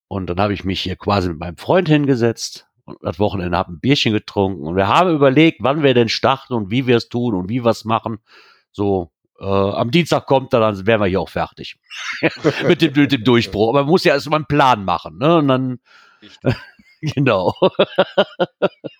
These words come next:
Speaker 1: So hatten wir wenigstens mal unsere Ruhe und konnten darüber fachsimpeln, wie man das denn am besten machen könnte.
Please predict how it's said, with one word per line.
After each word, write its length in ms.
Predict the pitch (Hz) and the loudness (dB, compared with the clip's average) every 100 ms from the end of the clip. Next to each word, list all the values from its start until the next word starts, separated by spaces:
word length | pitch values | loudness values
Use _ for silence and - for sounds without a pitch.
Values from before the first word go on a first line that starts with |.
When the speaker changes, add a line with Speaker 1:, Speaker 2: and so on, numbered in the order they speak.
| _ _ _ - - - | _ _ _ -14 -12 -8
Speaker 1:
So 100 | - | 0
hatten 140 | 123 127 | 0 2
wir 80 | 123 | 0
wenigstens 200 | 131 - | 0 0
mal 60 | 101 | -2
unsere 240 | 107 107 | 0 0
Ruhe 340 | 98 101 147 160 | 0 2 4 4
und 160 | 117 | 2
konnten 300 | - 123 - | 0 -2 -2
darüber 220 | 101 104 | -2 0
fachsimpeln, 720 | 101 131 - - 139 120 120 | 0 -2 -4 -2 -2 0 -2
wie 120 | 107 135 | 2 2
man 100 | 123 | 2
das 120 | 113 | 2
denn 100 | 110 | 0
am 100 | 95 | 2
besten 300 | 107 - 101 | 0 -2 -2
machen 300 | 92 - 90 | -4 -4 -14
könnte. 340 | 92 80 - | -10 -10 -12